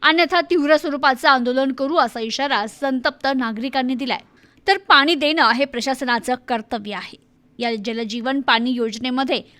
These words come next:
राजकारण केलं जातंय. आप्पासाहेब सप्रे यांच्या सहकार्यातून ही योजना मार्गी लागत असताना, प्रशासनाला विविध अडचणींना सामोरं जावं लागतंय.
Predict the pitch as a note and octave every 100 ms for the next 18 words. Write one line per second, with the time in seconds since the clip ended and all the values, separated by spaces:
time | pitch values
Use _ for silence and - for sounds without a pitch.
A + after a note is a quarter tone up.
0 | - C4 C4+ C4+ C4 D#4 D4+ C4 A3+ G#3+
1 | G#3+ G#3+ A#3 G#3 _ _ _ - D4 F#4
2 | F4+ F4 F4 - B3+ - C4 - _ _
3 | - D#4 D#4 F#4 F#4 D#4+ D#4+ D4+ D4+ D#4+
4 | E4 C#4 D4+ C4 A#3 B3 B3+ C4+ A#3 A3+
5 | C#4 C4 C4+ C4+ B3+ C#4+ C#4+ E4 - -
6 | _ - E4 G#4 G4+ F#4+ E4+ E4 D#4 C#4
7 | B3+ C#4+ A#3+ A3+ A#3+ B3 C#4 G#3+ G#3 A#3+
8 | A3+ A#3 B3+ A#3 G#3 G#3 G#3+ - G#3+